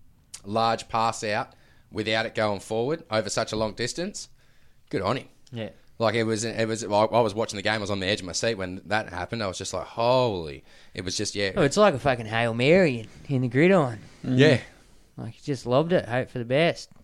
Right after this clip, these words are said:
Speaker 1: Brilliant to watch.
Speaker 2: In saying that, you wouldn't do that against a fucking Melbourne or somewhere where there's a Fox or a Jimmy the Jet. <laughs>
Speaker 1: Yeah.
Speaker 2: You'd just probably hold that ball and run it a bit further, but yeah.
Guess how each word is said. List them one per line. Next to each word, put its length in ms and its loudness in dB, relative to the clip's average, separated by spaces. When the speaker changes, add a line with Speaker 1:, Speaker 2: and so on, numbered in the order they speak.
Speaker 1:
Brilliant 320 2
to 60 -4
watch. 280 2
Speaker 2:
In 120 -4
saying 320 2
that, 220 0
you 120 -4
wouldn't 240 2
do 180 2
that 200 2
against 360 -4
a 60 -2
fucking 380 -4
Melbourne 420 0
or 100 -4
somewhere 340 -2
where 120 0
there's 300 -4
a 220 -8
Fox 420 -4
or 140 -4
a 60 -8
Jimmy 300 -8
the 100 -10
Jet. 300 -8
<laughs> 300 -14
Speaker 1:
Yeah. 280 8
Speaker 2:
You'd 180 -10
just 220 -14
probably 420 -8
hold 240 -4
that 180 -12
ball 340 -8
and 100 -6
run 160 4
it 100 2
a 40 -2
bit 160 0
further, 440 6
but 280 -12
yeah. 300 -10